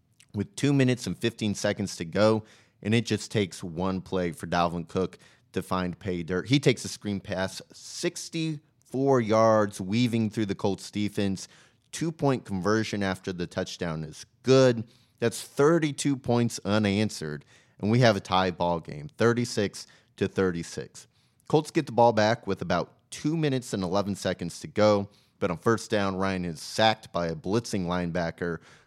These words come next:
Colts will go three and out and punt the ball away with one minute left. Thankfully, Indy's defense is able to come up with a stop of their own, and we have overtime. Both teams got a possession in this one, but were unable to score.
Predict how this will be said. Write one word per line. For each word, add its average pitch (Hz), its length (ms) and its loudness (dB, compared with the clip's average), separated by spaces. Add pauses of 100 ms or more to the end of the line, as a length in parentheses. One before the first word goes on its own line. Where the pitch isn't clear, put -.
Colts 120 240 -2
will 104 60 -8
go 95 180 2
three 120 320 0
and 110 80 2
out 104 320 0
and 90 180 -8
punt - 260 -6
the 127 60 -4
ball 123 220 4
away 120 280 2
with 82 240 -6
one 90 360 -2
minute 90 460 -4
left. 104 400 0 (460)
Thankfully, 139 360 2
Indy's 104 260 0
defense 135 540 0
is 95 140 -2
able 92 200 -2
to 87 80 -6
come 92 180 -4
up 90 120 -4
with 90 140 -8
a 87 40 -8
stop - 320 0
of 85 60 -12
their 87 180 -2
own, 104 240 -2
and 87 220 -6
we 101 180 -2
have 107 360 0
overtime. 110 640 -2 (880)
Both 127 380 4
teams 139 360 0
got 107 200 2
a 101 60 -4
possession 90 520 -4
in 82 120 -4
this 85 240 -8
one, 82 240 -6 (360)
but 98 160 -2
were 104 200 -2
unable 92 460 -2
to 85 80 -6
score. - 520 -6